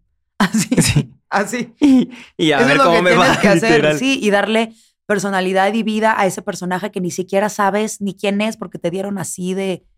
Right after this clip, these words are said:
Speaker 2: De información.
Speaker 1: de información. Entonces, pues, meterle creatividad y meterle lo mejor que puedas y soltarlo y listo.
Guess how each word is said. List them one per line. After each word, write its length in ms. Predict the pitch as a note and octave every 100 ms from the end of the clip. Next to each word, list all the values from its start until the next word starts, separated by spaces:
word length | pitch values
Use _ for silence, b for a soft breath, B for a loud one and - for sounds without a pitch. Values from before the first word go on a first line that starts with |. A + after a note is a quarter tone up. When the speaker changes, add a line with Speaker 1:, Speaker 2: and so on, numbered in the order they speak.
| -
Speaker 2:
De 100 | B2
información. 460 | B2+ A#2+ A#2 C#3
Speaker 1:
de 80 | F#3+
información. 580 | F#3+ F#3 F3+ F3 G#3+ A#3
Entonces, 200 | A3+ G#3
pues, 80 | -
meterle 320 | F#3+ F#3+ G3+
creatividad 680 | A3 F#3+ F3+ D#3+ E3 F#3 G3+
y 40 |
meterle 360 | G3 F3 F3+ G3
lo 100 | F#3+
mejor 300 | E3 - F3
que 100 | -
puedas 480 | - G3 A#3 B3 -
y 140 | F3
soltarlo 760 | D#3 D#3+ - F3+ G3 A3 G#3+ A3
y 160 | D#3 C#3 C#3+
listo. 260 | E3 -